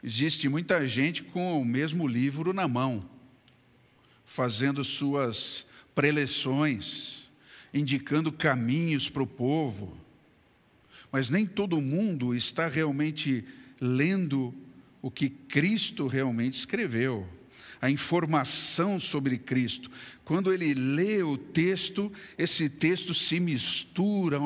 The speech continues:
à sua própria tradição religiosa que é imposta sobre as pessoas. As mensagens não são de libertação, mas são uma prisão que cativa as pessoas,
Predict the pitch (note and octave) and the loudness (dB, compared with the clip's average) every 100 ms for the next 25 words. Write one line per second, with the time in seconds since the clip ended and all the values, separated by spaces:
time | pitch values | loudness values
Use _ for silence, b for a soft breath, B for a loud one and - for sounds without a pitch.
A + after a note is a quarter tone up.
0 | D3 C#3 C#3 - E3 D#3 D#3+ E3+ E3 C3+ | 2 2 2 2 0 2 0 0 0 -4
1 | - E3 E3 C#3+ B2+ - E3+ F3 C3+ C#3+ | 0 0 2 0 -2 -2 0 0 0 0
2 | D3 A#2+ A#2+ A#2+ D3+ F3 F#3 G#3+ B B | 0 0 0 2 2 2 0 -2 B B
3 | - D#3+ F3+ E3+ D3+ - C#3 C#3+ F#3 G3+ | 0 2 4 0 -2 -4 0 2 4 2
4 | - - - C#3 - C3+ C3 B2 A#2+ A2 | 0 -4 -4 -4 -2 -2 -2 -4 -6 -6
5 | - G2 B1+ - - _ _ _ _ _ | -8 -10 -10 -16 -20 _ _ _ _ _
6 | _ _ _ _ _ _ B B B - | _ _ _ _ _ _ B B B -2
7 | C#3+ F3+ D#3 - F3+ G#3 C#4 A#3+ G#3+ - | 0 2 2 2 2 2 0 0 -2 0
8 | F#3+ F3 F3 D#3+ A#2 D3+ D3+ - D#3+ - | 0 0 0 0 2 2 0 0 0 0
9 | - - B2 C#3 C3 A#2 A2 - C#3 D3+ | -6 -2 0 2 0 -2 -4 -2 0 0
10 | - B B B B C#3 D3 D#3 D#3 F#3+ | -4 B B B B -2 0 0 2 2
11 | F3+ A#2 A2 B2+ E3 - - - D#3 - | 2 0 2 2 0 -4 -6 0 -2 -2
12 | - - D3+ E3 D#3 D3 - D3 - A#2 | -8 -2 0 2 0 -2 -2 -4 -4 -4
13 | A#2 C3+ | -4 -4